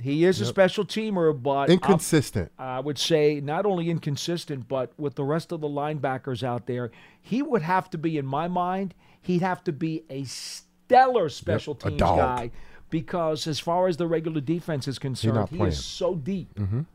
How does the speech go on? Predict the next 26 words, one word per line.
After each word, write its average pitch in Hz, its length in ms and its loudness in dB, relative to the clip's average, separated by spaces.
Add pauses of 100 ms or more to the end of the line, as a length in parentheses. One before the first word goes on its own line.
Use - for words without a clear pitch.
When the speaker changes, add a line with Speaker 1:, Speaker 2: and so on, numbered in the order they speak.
Speaker 1:
He 185 160 -4
is 151 100 0
so 208 340 0
deep 202 300 -4
on 175 140 2
the 151 80 -2
depth 165 260 -2
Speaker 2:
Yep. - 20 -20
Speaker 1:
chart. 127 320 -4 (420)
He 226 220 2
needs 214 360 2
to 160 180 -2
literally, 151 720 4 (320)
like, 151 280 2 (480)
absolutely 180 760 -4 (140)
ace 226 320 -2
it 147 200 0
on 143 160 0
specials, 127 600 -2
and 135 140 -4
I 160 100 0
think 170 220 -4
we 165 120 -2
would 151 140 -4
all 147 200 -4
agree, 151 440 -4